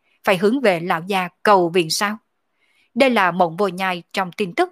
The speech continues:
hoàn toàn không đề cập tới đủ loại ủy khuất ở Đông Hoàng Thiên. Hắn sẽ không nói, là càng không dám nói. Tại thời khắc này,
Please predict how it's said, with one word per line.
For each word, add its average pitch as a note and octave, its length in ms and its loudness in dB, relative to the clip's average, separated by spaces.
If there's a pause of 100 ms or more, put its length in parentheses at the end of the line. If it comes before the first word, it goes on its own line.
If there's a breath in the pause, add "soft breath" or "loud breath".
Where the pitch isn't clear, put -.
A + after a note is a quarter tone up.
(140)
hoàn F#3 260 -2
toàn F3+ 220 -2
không A3+ 200 -4
đề F3 100 -2
cập F3 260 -4
tới A#3 400 -4
đủ F#3 200 2
loại F3+ 240 -2
ủy F3 140 2
khuất E4 220 2 (100)
ở F3 100 2
Đông F3+ 180 0
Hoàng E3+ 200 -4
Thiên. F#3+ 220 0 (600 soft breath)
Hắn G3 340 -2
sẽ - 180 0
không F3+ 200 -2
nói, G3+ 280 -2 (260)
là G#3 160 2
càng F3 340 0
không E3+ 360 -2
dám F#3 180 -2
nói. G3 260 -2 (520)
Tại F#3 140 2
thời G3 140 0
khắc - 220 -4
này, E3+ 280 -2